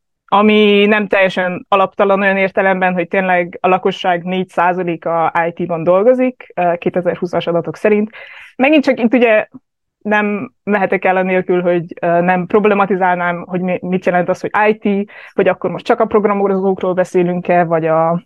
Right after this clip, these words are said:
különböző informatikai vagy számítástechnikai szolgáltatásokat, ö, biztosítókról is, ö, vagy akár a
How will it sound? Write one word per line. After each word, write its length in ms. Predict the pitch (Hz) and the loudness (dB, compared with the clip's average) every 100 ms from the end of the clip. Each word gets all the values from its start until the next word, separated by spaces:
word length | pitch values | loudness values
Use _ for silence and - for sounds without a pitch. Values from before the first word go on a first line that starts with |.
| _ | _
különböző 640 | - 202 196 190 185 185 | 2 4 4 6 6 6
informatikai 840 | 185 196 208 196 196 190 180 180 180 | 4 2 0 0 -4 -2 2 2 2
vagy 180 | 170 165 | 0 -2
számítástechnikai 1000 | - 190 190 - 185 185 190 196 190 180 | -2 -2 -2 0 -2 0 -4 -4 0 0
szolgáltatásokat, 1000 | 214 214 202 196 185 185 - 180 180 175 - - | 2 2 2 0 -2 -2 -2 -2 -2 -4 -14 -4
ö, 340 | 180 180 175 175 | 0 2 2 2
biztosítókról 880 | 190 - 196 190 185 190 - 196 | -2 0 0 0 0 0 2 2
is, 260 | 190 - - - - - - - | 2 0 -8 -16 -20 -20 -8 0
ö, 240 | 180 180 | 2 4
vagy 140 | 170 175 | 2 0
akár 380 | 180 180 170 170 | 0 0 0 0
a 420 | 160 160 160 | 0 0 -2